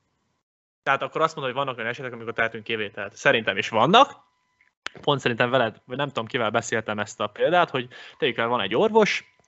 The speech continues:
aki az egyetlen orvos a világon, aki egy bizonyos beavatkozást le tud vezényelni. De oltás ellenes, nincs beoltva,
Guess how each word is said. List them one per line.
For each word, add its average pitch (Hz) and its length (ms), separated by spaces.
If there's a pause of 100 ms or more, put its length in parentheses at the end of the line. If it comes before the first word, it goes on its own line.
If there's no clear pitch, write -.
(180)
aki 139 480 (200)
az - 160
egyetlen 147 380
orvos 127 260
a 110 60
világon, 160 640
aki 131 400
egy 117 240
bizonyos 120 680
beavatkozást 113 720
le 113 120
tud 110 160
vezényelni. 104 680 (600)
De 196 380
oltás 151 420
ellenes, 196 300
nincs 139 200
beoltva, 208 580